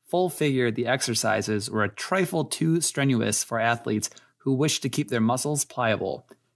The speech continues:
Consequently, the drill will consist merely of marching and the manual of arms. So you don't want the guys working out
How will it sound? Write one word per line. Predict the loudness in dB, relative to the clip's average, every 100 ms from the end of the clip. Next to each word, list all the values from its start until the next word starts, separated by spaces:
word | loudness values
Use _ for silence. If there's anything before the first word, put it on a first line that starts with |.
| -6
Consequently, | -2 -2 0 0 2 0
the | 0 -2
drill | 0 0 2 2
will | 2
consist | 2 0 2 0 0
merely | 0 2 2
of | 0 2
marching | 0 0 2 2 0 -6 _ -4
and | -2
the |
manual | 2 2 2 4 2
of | 2
arms. | 2 0 -2 -6 -10 _ _ _
So | -4
you |
don't | 0
want | 0
the | 2
guys | 2 2
working | 0 0 2
out | 2 0